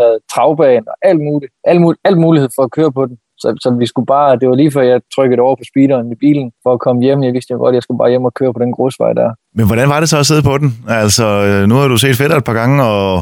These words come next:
Speaker 2: og det så nemt ud, men, øh, hvordan, hvordan var det så at sidde på den?
Speaker 1: Jamen, vi havde sådan en, øh, en aftale om, at jeg måtte køre på vores grusvej derhjemme, og der var sådan et sving,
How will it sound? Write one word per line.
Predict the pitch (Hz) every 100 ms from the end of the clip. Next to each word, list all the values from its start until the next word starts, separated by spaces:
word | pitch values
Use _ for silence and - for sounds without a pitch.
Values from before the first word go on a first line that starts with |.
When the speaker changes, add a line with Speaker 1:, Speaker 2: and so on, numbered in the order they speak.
| -
Speaker 2:
og | - - _
det | 98
så | 107
nemt | 113 131
ud, | 127 127 113 - 110
men, | 107 104 104
øh, | 101 92 87 80 85
hvordan, | 107 113 117 113
hvordan | 120 131
var | 127
det | 123
så | 123
at |
sidde | 127 131
på | 127
den? | 123 113 _ _ -
Speaker 1:
Jamen, | 139 143
vi |
havde | 156 165
sådan | 165 147
en, | 131
øh, | 131 127
en | 135 151
aftale | 151 147
om, |
at | 139
jeg | 131
måtte | 131
køre | - 160
på | 151
vores | 131 -
grusvej | 170 175 156 120
derhjemme, | 113 131 170 175 -
og | 113 -
der | 131
var | 131
sådan | 139 -
et | 196
sving, | - 170 180